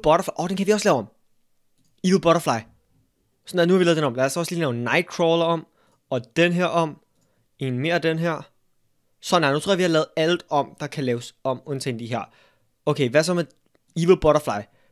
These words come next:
Tre hundrede tredive. Og det er rimelig godt. Det er faktisk rimelig godt, det her.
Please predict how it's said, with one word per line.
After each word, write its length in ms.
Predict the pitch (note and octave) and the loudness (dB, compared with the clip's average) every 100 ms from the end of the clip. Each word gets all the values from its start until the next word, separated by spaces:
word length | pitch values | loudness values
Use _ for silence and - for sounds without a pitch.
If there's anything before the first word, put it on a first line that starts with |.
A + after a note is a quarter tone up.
| _ | _
Tre 400 | - - - G3 | -2 0 2 2
hundrede 360 | G3+ G#3 G#3+ G3 | 0 2 4 4
tredive. 580 | - - E3+ G3 G3 E3 - _ _ _ _ _ _ _ _ _ _ - - | 2 0 4 4 2 -2 -6 _ _ _ _ _ _ _ _ _ _ -20 -10
Og 180 | G#2 A2+ | -10 2
det 80 | G3 | 4
er 60 | |
rimelig 200 | G#3 F#3+ | 6 4
godt. 240 | D3 A2+ - | 4 2 0
Det 80 | G3 | 0
er 40 | |
faktisk 240 | G3 C#3+ | 0 0
rimelig 200 | D#3+ G3 | -2 0
godt, 180 | D3 C3+ | 2 0
det 80 | C#3 | -2
her. 200 | G#2+ | -4